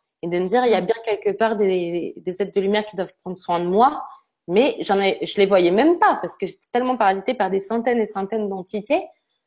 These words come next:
que voilà. Mais après, je les attire aussi. Pourquoi ? Parce que c'est une de mes missions. Donc, c'est ce que mon âme réserve et c'est ce qu'elle attire.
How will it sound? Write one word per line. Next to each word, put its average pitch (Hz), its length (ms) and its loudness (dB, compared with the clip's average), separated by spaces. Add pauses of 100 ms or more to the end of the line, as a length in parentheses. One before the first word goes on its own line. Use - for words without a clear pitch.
(200)
que 196 60 0
voilà. 262 340 6
Mais 214 100 4
après, 226 200 2
je - 120 -4
les 226 120 4
attire 220 240 4
aussi. 220 260 0
Pourquoi ? 247 420 0
Parce 196 200 -4
que 220 160 -8
c'est 196 500 -2
une 214 140 -4
de 214 100 -2
mes 208 160 2
missions. 208 500 -2 (340)
Donc, 208 160 4
c'est 220 140 0
ce - 60 -6
que 233 100 4
mon 214 180 4
âme 220 140 6
réserve 208 400 4
et 277 80 0
c'est 233 120 -4
ce - 60 -12
qu'elle 196 200 0
attire. 254 420 0